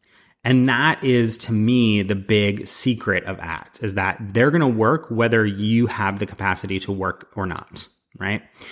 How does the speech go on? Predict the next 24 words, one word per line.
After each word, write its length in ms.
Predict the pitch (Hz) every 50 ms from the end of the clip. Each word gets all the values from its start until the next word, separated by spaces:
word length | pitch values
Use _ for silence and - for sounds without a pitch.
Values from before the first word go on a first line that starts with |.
| - - - - -
So 640 | _ - - 165 151 143 143 143 139 139 135 123 - - - _ _ - - _ _ _ _ _ _ _
I'm 380 | - 156 180 208 208 - 202 - -
always 480 | - 131 127 139 131 135 131 127 113 120
running 260 | 113 107 107 107 104
Facebook 440 | - 92 92 - - - 92 85 -
ads 260 | 85 85 90 90 -
to 80 | - 95
grow 240 | 92 95 95 92
my 380 | 92 90 87 87 85 85 82 - - _ _ _ _ _ _ _ _ _ _
email 360 | 120 107 98 185 - - -
list. 340 | - - - - - - - _ _ _ _ _ _ _ - - _ _ _ _ _ _ _
There's 320 | - 139 143 127 - - - - _
three 380 | - 147 135 151 190 214 226 202
other 280 | - 165 151 151 143 113
ads 380 | - 113 110 107 113 117 107
that, 220 | 110 107 - - -
that 200 | - 113 113 104
I 100 | 98 104
think 240 | 107 - 120 113 107
work 200 | 110 107 104 95 98
really 220 | 98 98 98 98
well 220 | 95 90 87 92
right 220 | 90 90 90 76 -
now. 220 | 80 - - 104